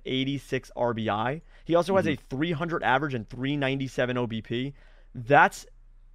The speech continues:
Speaker 1: as typical of a first-round pick that you can get. Like, that is the most consistent production from Mookie Betts, who has consistently been great.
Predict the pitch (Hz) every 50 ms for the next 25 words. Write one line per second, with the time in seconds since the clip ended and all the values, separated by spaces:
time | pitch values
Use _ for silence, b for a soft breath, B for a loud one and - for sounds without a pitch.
0 | - - - 151 143 139 123 110 - - - - 170 170 - 190 - 196 190 180
1 | 170 151 135 127 - - - - 175 175 175 - - - 170 165 156 139 - -
2 | 151 131 101 - - - 123 120 123 123 120 - 127 123 113 110 90 76 - -
3 | - 120 117 113 - - - - - - - - - 139 143 147 165 170 180 156
4 | 147 165 156 151 135 - - 131 113 - - 165 151 - 175 170 139 - 160 143
5 | 151 139 135 - 147 139 127 - 139 135 135 131 - 135 123 123 123 117 - -
6 | - 131 127 - - 139 123 - - 208 - - - 214 214 190 208 190 151 143
7 | 139 131 127 -